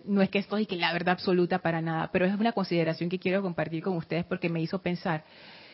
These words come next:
Y es que yo veo que no es tanto el acto en sí al cual uno está apegado. No es el café, o es la fama, o es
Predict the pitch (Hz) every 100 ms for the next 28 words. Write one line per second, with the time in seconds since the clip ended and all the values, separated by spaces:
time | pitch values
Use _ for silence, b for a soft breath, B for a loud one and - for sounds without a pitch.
0 | B B - 240 240 285 269 262 262 262
1 | 262 240 240 - _ _ _ _ _ _
2 | _ _ _ 226 233 262 311 349 - 269
3 | 269 262 277 262 190 185 196 208 - 220
4 | 196 190 - 208 190 233 _ _ b b
5 | b - 196 190 180 185 196 202 - 180
6 | - 165 165 156 160 165 _ b b b
7 | b b - 208 220 220 233 233 262 240
8 | - 202 185 170 - 208 208 202 202 208
9 | - 185 180 175 175 180 185 190 180 170
10 | 160 180 175 - 208 185 185 185 185 180
11 | 190 165 165 170 180 185 175 165